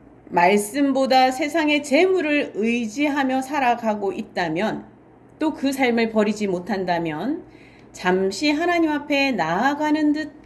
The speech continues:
겉으로 보이기는 하여도 결국은 하나님께 등을 돌리는 삶, 하나님을 떠나가는 삶을 사는 자가 될 뿐이라고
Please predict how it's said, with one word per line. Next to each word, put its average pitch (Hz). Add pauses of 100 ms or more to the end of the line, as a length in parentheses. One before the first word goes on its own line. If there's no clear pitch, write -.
겉으로 208
보이기는 202
하여도 254
결국은 277 (320)
하나님께 277
등을 320
돌리는 220
삶, 202 (340)
하나님을 170
떠나가는 302
삶을 269 (260)
사는 202
자가 180
될 160
뿐이라고 185